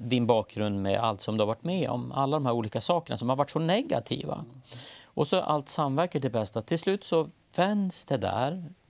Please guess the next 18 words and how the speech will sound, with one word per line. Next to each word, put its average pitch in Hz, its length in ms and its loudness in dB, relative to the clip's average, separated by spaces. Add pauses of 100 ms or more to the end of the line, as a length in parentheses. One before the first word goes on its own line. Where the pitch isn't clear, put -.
(300)
dåliga 156 540 4
till 165 180 2
ändå 185 280 4
att 180 120 0
det 175 60 2
blev 160 340 2
någonting 143 360 2
gott. 151 300 0
Att - 240 -4 (240)
det 131 100 0
jag 185 400 4
inte 135 420 2
fick, - 460 -12 (240)
det 120 100 2
jag 165 200 4
inte 175 180 -4
fick - 180 -2
uppleva, 135 760 0